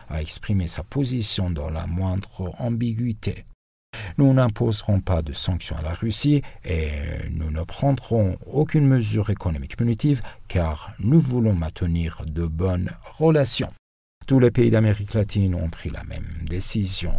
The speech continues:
Le ton de leur déclaration après le début de l'opération en Ukraine a pu différer du soutien enthousiaste du président vénézuélien Maduro aux réactions neutres de la Bolivie et du Paraguay, enfin à la condamnation de la Colombie,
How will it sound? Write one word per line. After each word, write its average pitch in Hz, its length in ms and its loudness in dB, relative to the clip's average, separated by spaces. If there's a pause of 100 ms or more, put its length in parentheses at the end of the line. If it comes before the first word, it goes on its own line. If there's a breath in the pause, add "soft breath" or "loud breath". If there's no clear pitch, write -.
(160)
Le 160 220 2
ton 135 200 2
de 110 120 0
leur 85 260 -4
déclaration 107 720 -2
après - 280 -6
le 82 40 -2
début 104 280 0
de 87 80 -2
l'opération 107 680 -2
en 87 140 -4
Ukraine 92 420 -4
a 69 60 -12
pu - 200 -8
différer 131 580 4 (280 loud breath)
du 73 200 -6
soutien 104 600 -2 (120)
enthousiaste 82 580 -6
du 82 80 -10
président 82 420 -8
vénézuélien 80 640 -8
Maduro 117 560 -2
aux 85 60 -8
réactions 101 540 -6
neutres 85 400 -6
de 82 100 -4
la 82 140 -4
Bolivie 127 500 2 (240 loud breath)
et 80 140 -4
du 82 120 -4
Paraguay, 95 760 0 (120)
enfin 82 320 -4 (140)
à 78 60 -6
la 80 240 -6
condamnation 98 720 -2
de 82 120 -8
la 82 140 -8
Colombie, 143 1000 4